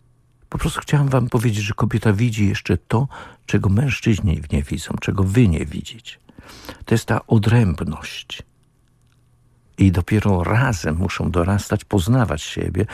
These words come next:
swoją osobowość, swoją psychologię. Mieć, znać, poznać psychologię też kobiety, psychologię mężczyzny, psychologię dziewczyn-, dziewczyny, chłopaka. To jest,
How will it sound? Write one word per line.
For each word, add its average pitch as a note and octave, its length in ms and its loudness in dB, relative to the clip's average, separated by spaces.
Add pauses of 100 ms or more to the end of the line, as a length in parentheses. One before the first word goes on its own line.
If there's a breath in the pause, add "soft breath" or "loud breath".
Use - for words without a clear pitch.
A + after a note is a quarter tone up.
(220 loud breath)
swoją - 340 2
osobowość, G2 680 0
swoją F#2 260 0
psychologię. B2+ 1000 -2 (1000 loud breath)
Mieć, A2 420 2
znać, A#2 360 2
poznać A#2 420 -2
psychologię A#2 1000 -2
też - 260 -4 (340 loud breath)
kobiety, F#2+ 760 0 (260 loud breath)
psychologię F2+ 540 0
mężczyzny, E2 840 0 (480 loud breath)
psychologię F2 560 2
dziewczyn-, F2 800 2
dziewczyny, F#2 640 0
chłopaka. - 880 0 (760 loud breath)
To - 120 0
jest, - 320 -2